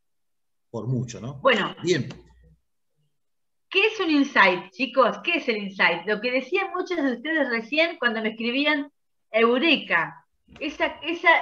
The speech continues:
Speaker 2: eso que cuando uno está tranquilo, que ya se relajó, que está haciendo otra cosa, que ya dejó la problemática para dentro de un rato y puede estar haciendo otra cosa, se toma uno, dos días, tres días y ¡pam!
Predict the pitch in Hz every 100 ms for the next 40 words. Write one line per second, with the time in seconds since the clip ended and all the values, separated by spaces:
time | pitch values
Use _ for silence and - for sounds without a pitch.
0 | - 294 339 349 339 262 240 - 233 233
1 | 294 339 330 - 302 302 262 254 233 320
2 | 294 269 233 294 294 269 240 226 226 -
3 | 311 311 254 285 285 254 254 240 269 240
4 | 262 233 294 294 269 294 277 226 226 220
5 | 240 269 269 233 247 240 - - _ _
6 | - 226 220 226 220 233 233 277 262 294
7 | 311 302 285 294 285 _ _ - 226 294
8 | 320 302 285 285 285 254 240 254 320 -
9 | 320 320 - _ 262 302 285 294 330 311
10 | 269 262 262 294 285 285 302 277 233 262
11 | 294 302 320 311 302 240 - 370 302 240